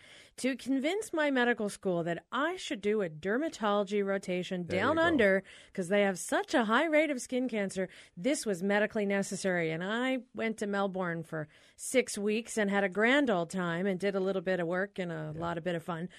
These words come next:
Speaker 1: So, you know, they are very concerned, and I remember seeing a
Speaker 2: Mm-hmm.
Speaker 1: lot more emphasis there
Speaker 2: Mm-hmm.
Speaker 1: about skin cancer protection, and you would see, I mean, sunglasses were everywhere. We have them here in the islands, though, and I still don't see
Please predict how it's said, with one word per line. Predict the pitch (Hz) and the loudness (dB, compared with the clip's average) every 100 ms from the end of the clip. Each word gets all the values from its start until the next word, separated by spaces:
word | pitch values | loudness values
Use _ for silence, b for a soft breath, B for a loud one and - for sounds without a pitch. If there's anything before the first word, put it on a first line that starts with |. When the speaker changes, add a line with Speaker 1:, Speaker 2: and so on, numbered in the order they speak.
| B B | B B
Speaker 1:
So, | - 269 | 2 4
you | 262 269 | 4 4
know, | 269 | 6
they | 262 | 8
are | 269 339 | 6 6
very | 233 185 | 4 4
concerned, | 208 202 277 180 | 0 2 4 4
and | 180 | 2
I | |
remember | 180 196 247 294 233 | 2 4 4 2 0
seeing | - 359 294 170 175 B B | 0 0 2 0 -4 B B
a | |
Speaker 2:
Mm-hmm. | - 196 202 | -6 0 2
Speaker 1:
lot | 277 349 | 2 2
more | 302 269 | 2 4
emphasis | 240 233 214 208 180 | 2 0 -2 -2 -2
there | 175 190 294 339 151 160 - 214 | -6 -2 0 0 0 -4 -8 -12
Speaker 2:
Mm-hmm. | 92 202 | -4 -2
Speaker 1:
about | 196 185 190 | 2 0 0
skin | - 269 254 | -2 -2 0
cancer | 226 196 165 | -2 -2 -6
protection, | 175 - 294 294 220 190 B B - | -8 -4 -4 -2 -4 -4 B B -2
and | 240 254 | 2 4
you | 285 | 2
would | 294 466 - | 0 -2 -2
see, | 269 190 - | -2 -2 0
I | 208 | -2
mean, | 202 190 | 0 0
sunglasses | 208 285 190 160 180 151 | -2 0 0 -2 -6 -6
were | 160 | -4
everywhere. | 214 330 349 185 151 B B | -2 0 2 0 -2 B B
We | 392 | 2
have | 403 508 494 | 2 -2 -4
them | 427 | -4
here | 370 381 | -2 -2
in | 330 | 0
the | 294 | 0
islands, | 311 359 330 | 0 -2 -2
though, | 240 220 | -2 0
and | 226 | -2
I | |
still | 240 - 415 480 | -4 -6 -6 -4
don't | 480 466 | -6 -6
see | - 311 302 | -6 -2 -2